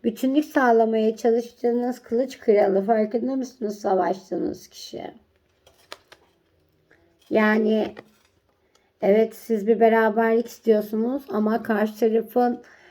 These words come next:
egosu kendisinden büyük. Kalbinizle savaşıyorsunuz şu an. Hep bir şey içerisiniz, içerisindesiniz bakın.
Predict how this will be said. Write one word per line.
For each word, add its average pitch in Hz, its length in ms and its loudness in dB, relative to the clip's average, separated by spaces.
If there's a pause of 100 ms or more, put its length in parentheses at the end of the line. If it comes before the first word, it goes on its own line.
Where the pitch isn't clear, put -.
(220)
egosu 233 920 4
kendisinden 208 1040 -2
büyük. 202 560 2 (1300)
Kalbinizle 208 680 0
savaşıyorsunuz 196 1120 -2
şu - 180 -8
an. 190 340 -4 (580)
Hep - 360 -4
bir 269 200 0
şey 254 360 2
içerisiniz, 202 840 -2 (140)
içerisindesiniz 190 1040 -4
bakın. 180 380 -4